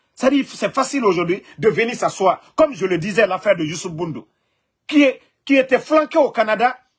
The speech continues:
qui sort un document, Zainab Nabaya a détourné deux cents milliards. Lui, il est flanqué au Canada. Aujourd'hui, le même Youssouf est rentré au pays.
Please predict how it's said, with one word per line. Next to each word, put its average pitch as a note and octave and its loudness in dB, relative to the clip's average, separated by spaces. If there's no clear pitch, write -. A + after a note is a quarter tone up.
qui A#3+ -6
sort D4 0
un C#4+ 2
document, A#3+ -4
Zainab D4 0
Nabaya A#3+ -2
a A3+ 2
détourné C4+ -2
deux C#4+ 2
cents D#4 0
milliards. F#3+ -2
Lui, A#3+ 2
il D4 0
est G#3 2
flanqué G#3+ -8
au G#3 -2
Canada. D#3+ -8
Aujourd'hui, E4 2
le C#4 4
même E4 0
Youssouf D4 -4
est A3 2
rentré A#3 -2
au B3+ -2
pays. F#3+ -12